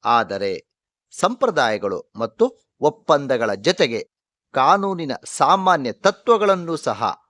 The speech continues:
ಅಂತಾರಾಷ್ಟ್ರೀಯ ಕಾನೂನಿನ ಪ್ರಾಥಮಿಕ ಮೂಲಗಳಾಗಿ ಪರಿಗಣಿಸಲಾಗುತ್ತದೆ ಎಂದು ಐ ಸಿ ಜೆ ಶಾಸನದ ಮೂವತ್ತೆಂಟನೇ ವಿಧಿಯಲ್ಲಿ ಸ್ಪಷ್ಟವಾಗಿ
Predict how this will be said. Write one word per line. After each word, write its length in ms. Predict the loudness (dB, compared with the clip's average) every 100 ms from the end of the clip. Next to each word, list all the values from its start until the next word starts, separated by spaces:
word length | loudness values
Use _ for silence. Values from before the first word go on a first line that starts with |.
| _
ಅಂತಾರಾಷ್ಟ್ರೀಯ 640 | -10 -4 -2 -2 -4 -6 -6
ಕಾನೂನಿನ 680 | -2 -2 -2 -4 -6 -8
ಪ್ರಾಥಮಿಕ 600 | -4 0 0 0 -4 -4
ಮೂಲಗಳಾಗಿ 840 | -8 -4 2 2 2 0 -2 -4 -4 _ _ _
ಪರಿಗಣಿಸಲಾಗುತ್ತದೆ 1400 | 0 0 -2 -6 -6 -4 -2 -4 -8 _ -6 -6 -8 -10 -8
ಎಂದು 440 | -8 0 0 0 -6 _ _ 2
ಐ 160 | 2 2
ಸಿ 340 | -4 -6 -6
ಜೆ 420 | -4 -2 -2 -6 _ _ _
ಶಾಸನದ 520 | -2 0 0 -4 -4
ಮೂವತ್ತೆಂಟನೇ 960 | -6 -4 0 2 0 -4 -4 -2 -2 -6
ವಿಧಿಯಲ್ಲಿ 480 | -8 -6 -6 -6
ಸ್ಪಷ್ಟವಾಗಿ 880 | -10 -6 -6 -4 -2 0 0 -2 -6